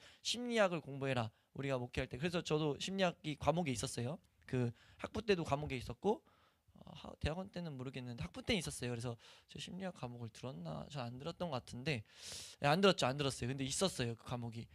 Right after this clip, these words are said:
있어서 저런 듣는 것들을 보면서 들었던 사람들이 "와, 되게 도움이 된다. 전도사 하는데, 어, 사람들을 알아가는데 도움이 된다"라고 하는데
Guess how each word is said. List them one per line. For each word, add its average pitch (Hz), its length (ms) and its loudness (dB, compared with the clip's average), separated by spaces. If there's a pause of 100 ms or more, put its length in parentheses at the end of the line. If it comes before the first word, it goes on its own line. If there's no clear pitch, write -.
(220)
있어서 151 520 2 (840)
저런 - 180 -10 (140)
듣는 139 400 -8
것들을 139 500 -6
보면서 135 400 -6
들었던 139 360 -4
사람들이 147 500 -2 (280)
"와, 127 180 -2
되게 127 260 -4
도움이 143 360 -6
된다. 127 560 -2
전도사 127 440 -6
하는데, 131 640 -6 (340)
어, 120 300 -10 (400)
사람들을 139 360 -6
알아가는데 120 640 -4
도움이 123 280 -10
된다"라고 123 720 2
하는데 160 360 2